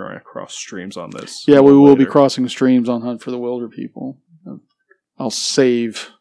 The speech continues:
Speaker 2: my commentary until I get
Speaker 1: Yeah.
Speaker 2: to it.
Speaker 1: I guess the only other thing I'd say with Hunt for the Wilder People, it is the movie I think that is easiest to recommend to pretty much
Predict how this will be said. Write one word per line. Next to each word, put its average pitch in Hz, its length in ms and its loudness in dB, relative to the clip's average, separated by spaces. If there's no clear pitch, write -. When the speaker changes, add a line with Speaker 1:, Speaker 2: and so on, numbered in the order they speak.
Speaker 2:
my 123 260 0
commentary 120 800 -2
until 120 280 -6
I 113 100 -4
get 110 160 -4
Speaker 1:
Yeah. - 40 -16
Speaker 2:
to 139 180 0
it. - 80 -14
Speaker 1:
I 113 80 -6
guess 120 200 -6
the 135 180 -4
only 143 180 0
other 123 180 2
thing 120 120 -6
I'd 110 120 -4
say 113 120 -6
with 107 120 -6
Hunt 117 180 -8
for 110 80 -10
the 107 60 -8
Wilder 110 260 -4
People, 104 460 -10
it 120 120 -2
is 123 200 -2
the 123 60 -6
movie 113 360 -2
I 104 80 -4
think 107 400 -10
that 104 220 -6
is 104 260 -10
easiest 107 500 -8
to 110 80 -16
recommend 101 520 -10
to 87 240 -14
pretty 110 160 -8
much 101 200 -12